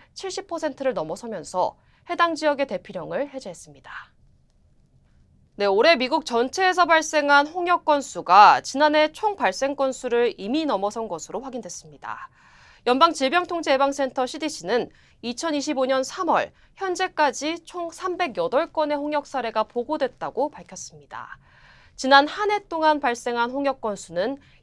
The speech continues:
이백여든다섯 건이었습니다. 올해 발생한 대부분의 홍역 사례는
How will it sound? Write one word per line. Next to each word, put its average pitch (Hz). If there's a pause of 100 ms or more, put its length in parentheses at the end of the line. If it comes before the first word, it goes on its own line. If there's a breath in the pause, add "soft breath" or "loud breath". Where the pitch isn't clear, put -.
이백여든다섯 190
건이었습니다. 160 (560 soft breath)
올해 330
발생한 311
대부분의 254
홍역 294
사례는 226